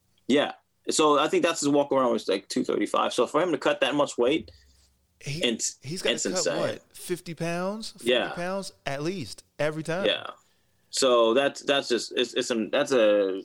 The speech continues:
Speaker 1: I mean, you, you wanna talk about something that is absolutely destructive and, uh,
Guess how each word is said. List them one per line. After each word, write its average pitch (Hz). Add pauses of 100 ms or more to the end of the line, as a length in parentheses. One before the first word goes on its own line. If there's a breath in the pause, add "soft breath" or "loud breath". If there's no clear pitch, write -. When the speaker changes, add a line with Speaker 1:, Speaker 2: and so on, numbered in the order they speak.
(260)
Speaker 1:
I 139
mean, 123
you, 135
you 135
wanna 135
talk 123
about 110
something 113
that 101
is 78
absolutely 104 (360 loud breath)
destructive -
and, 53
uh, 50